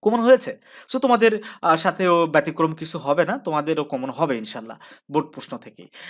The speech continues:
তো এখন এই জন্য এই যে শুধুমাত্র বিজোর পড়ে আর রিল্যাক্স থাকবে এটা না,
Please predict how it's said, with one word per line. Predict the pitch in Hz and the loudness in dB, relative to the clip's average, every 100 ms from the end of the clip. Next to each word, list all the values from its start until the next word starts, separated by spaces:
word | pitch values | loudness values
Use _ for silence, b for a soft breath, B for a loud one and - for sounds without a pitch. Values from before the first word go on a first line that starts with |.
| B | B
তো | 208 214 - | -2 -2 0
এখন | 196 339 190 233 - | 0 2 2 0 -8
এই | 208 214 | 0 2
জন্য | 233 254 160 196 - | 2 0 2 0 2
এই | 196 196 | 2 4
যে | 202 | 2
শুধুমাত্র | 214 196 190 202 202 | -2 -2 -2 -4 -2
বিজোর | 185 143 147 175 | -6 -4 -2 -4
পড়ে | 160 175 | -2 2
আর | 165 135 | 2 2
রিল্যাক্স | 135 165 - | 2 2 2
থাকবে | 156 139 139 | -6 -4 -4
এটা | 143 | -2
না, | 139 | -2